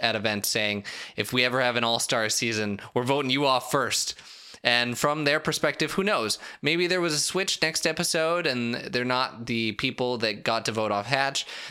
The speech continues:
The prevailing attitude was that All-Stars couldn't even start until Rich was gone.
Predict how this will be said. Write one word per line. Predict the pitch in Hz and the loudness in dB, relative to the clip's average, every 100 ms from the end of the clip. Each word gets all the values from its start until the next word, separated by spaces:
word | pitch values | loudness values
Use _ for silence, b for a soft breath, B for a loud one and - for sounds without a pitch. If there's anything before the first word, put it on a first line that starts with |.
| B | B
The | |
prevailing | 139 151 185 202 185 | -2 0 2 2 2
attitude | 151 143 143 139 135 | 2 2 0 0 0
was | 120 113 | -2 0
that | 113 107 - | 0 0 -2
All-Stars | 131 135 156 143 143 | 0 0 0 0 -2
couldn't | - 139 147 | -2 -4 -4
even | 151 120 117 | -2 -2 0
start | - - 117 - | 0 0 0 -2
until | 117 - 107 | -2 0 0
Rich | 113 110 | 0 0
was | 117 - | 0 0
gone. | 110 - 113 | 0 0 0